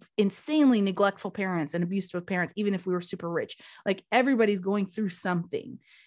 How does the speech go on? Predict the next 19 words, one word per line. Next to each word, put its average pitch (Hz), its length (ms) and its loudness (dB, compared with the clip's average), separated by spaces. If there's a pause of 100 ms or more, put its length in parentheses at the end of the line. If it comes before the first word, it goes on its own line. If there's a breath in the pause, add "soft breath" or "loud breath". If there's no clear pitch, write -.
(120)
And 196 160 2
so 196 240 4
if 180 240 -2
you're 196 200 0
able 254 300 2
to - 120 -10
come 202 240 -4
to 175 120 -8
some 262 380 4
kind 214 220 -2
of 185 140 -4 (400)
reconciliation 208 840 4
from 202 220 0
<laughs> - 20 4
our, 180 100 0 (600 loud breath)
our 196 80 -2
little 185 260 0
conversation 180 640 -2
today, 175 480 0